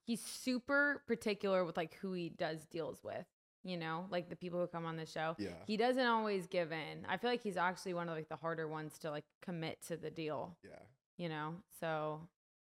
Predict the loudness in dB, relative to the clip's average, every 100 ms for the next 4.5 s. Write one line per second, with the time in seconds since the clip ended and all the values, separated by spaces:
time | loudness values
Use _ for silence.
0 | 4 8 10 8 4 2 -2 2 4 4
1 | 0 -4 -4 -4 -4 -4 -4 -2 -2 -2
2 | -8 -6 -6 -6 -8 -6 -6 -6 -10 _
3 | _ _ -8 -8 _ _ 2 2 0 -6
4 | -6 -6 -6 -6 -8